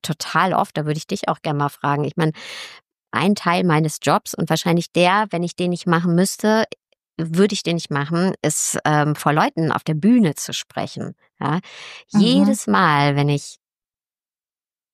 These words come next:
Speaker 1: jetzt vor vielen, vielen Leuten sprechen muss, dann an diesem Bühnenaufgang, wenn jemand zu mir sagen würde, "Hey,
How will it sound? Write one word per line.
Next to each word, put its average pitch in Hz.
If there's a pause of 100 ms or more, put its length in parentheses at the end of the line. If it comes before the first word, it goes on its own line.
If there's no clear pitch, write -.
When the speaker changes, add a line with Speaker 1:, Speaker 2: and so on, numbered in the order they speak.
(160)
Speaker 1:
jetzt 156
vor 147
vielen, 190
vielen 165
Leuten 147
sprechen 151
muss, 165 (960)
dann 160 (1120)
an 170
diesem 156
Bühnenaufgang, 151
wenn 156
jemand 160
zu 165
mir 156
sagen 151
würde, 151 (180)
"Hey, 147